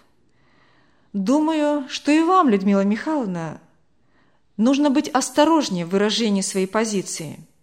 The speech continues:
Так можно из должности слететь.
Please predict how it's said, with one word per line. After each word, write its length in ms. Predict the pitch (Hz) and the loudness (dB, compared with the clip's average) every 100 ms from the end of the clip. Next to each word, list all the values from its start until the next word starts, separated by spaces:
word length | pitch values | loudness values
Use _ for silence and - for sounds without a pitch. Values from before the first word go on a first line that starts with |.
| _ _ _ _ _ _ _ _ _ _ _ _ | _ _ _ _ _ _ _ _ _ _ _ _
Так 300 | - 269 277 | -2 -2 0
можно 380 | 294 294 269 277 | 0 0 0 0
из 280 | 277 277 262 | 0 -4 -2
должности 640 | 196 196 196 233 247 - | 4 4 4 -2 -4 -4
слететь. 680 | - 247 277 180 135 - | -6 -6 -4 -4 -4 -8